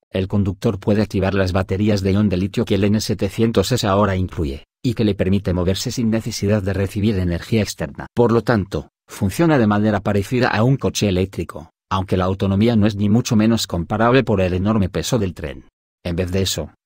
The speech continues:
la idea es que el tren sea capaz de llegar hasta la estación más cercana para poder soltar a los ocupantes con la máxima seguridad, en vez de quedar separado en mitad de la nada. Además, si el terremoto ha ocurrido justo cuando el tren estaba en un túnel,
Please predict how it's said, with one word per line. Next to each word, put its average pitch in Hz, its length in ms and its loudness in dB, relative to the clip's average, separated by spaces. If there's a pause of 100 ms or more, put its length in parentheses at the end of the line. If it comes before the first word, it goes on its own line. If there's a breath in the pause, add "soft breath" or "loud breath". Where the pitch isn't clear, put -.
la 95 160 0
idea 101 260 2
es 101 120 -2
que - 80 -4
el 92 100 -2
tren 110 240 2
sea 117 240 0
capaz 107 380 -2
de 95 120 0
llegar 98 280 0
hasta 98 240 -2
la 87 80 0
estación 117 420 -4
más 110 180 0
cercana 110 420 -2
para 87 200 0
poder 90 240 0
soltar 107 400 -2
a 95 80 0
los 90 160 -6
ocupantes 101 520 -2
con 92 120 0
la 90 80 0
máxima 101 380 0
seguridad, 76 560 -6 (200)
en 85 140 -4
vez 92 140 -2
de 95 120 0
quedar 85 280 -4
separado 110 560 0
en 95 80 0
mitad 101 260 0
de 90 100 -2
la 87 120 -2
nada. 82 440 -6
Además, 104 560 0 (180)
si - 200 -4
el 95 160 0
terremoto 98 540 0
ha 95 100 0
ocurrido 110 440 -2
justo 135 340 2
cuando 113 280 2
el 92 120 -2
tren 110 260 2
estaba 123 320 0
en 101 100 2
un 95 140 0
túnel, 76 420 -8